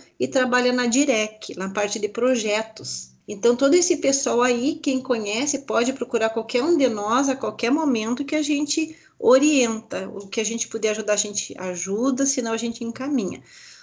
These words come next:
Porém, nós temos um e-mail que é próprio da Comissão de Saúde Mental, da subcomissão, que se, é, o nome do e-mail é subcomissão saúde mental traço P G,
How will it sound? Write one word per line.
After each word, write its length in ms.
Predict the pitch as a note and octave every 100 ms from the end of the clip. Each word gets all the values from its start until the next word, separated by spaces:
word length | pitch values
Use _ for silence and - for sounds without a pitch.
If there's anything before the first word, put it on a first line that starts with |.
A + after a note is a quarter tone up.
| _
Porém, 460 | - A#3+ A#3 B3 F4
nós 160 | F4
temos 340 | - D4 D4 C#4+
um 160 | C#4+
e-mail 680 | D4 D#4+ C#4+ A3+ A#3 A#3 D#4 F4+ - -
que 80 |
é 40 | A#3+
próprio 480 | - A3+ B3 C#4 C#4
da 140 | A3+
Comissão 400 | A3+ A3 A3 G#3+
de 60 | -
Saúde 200 | G3+ G3
Mental, 520 | F#3+ F#3 - G#3 C4
da 160 | G3+
subcomissão, 720 | F#3+ G3 F#3+ - - - G#3+ A#3+
que 80 | -
se, 220 | B3+ B3 -
é, 420 | G3 F#3+ F#3+ F#3
o 240 | - G3 F#3+
nome 240 | G#3+ A#3
do 120 | A#3
e-mail 320 | A#3 A3 A3+ A#3
é 140 | F#3
subcomissão 1000 | F3 - D4 D4+ E4+ C#4+ B3 A#3+ - C4+
saúde 540 | E4 - B3+ A#3+ B3 A#3+
mental 640 | A3+ G#3 G3+ - A3 B3+
traço 400 | C#4 A#3+ A3+ A#3
P 200 | - B3+
G, 300 | C4+ G3 -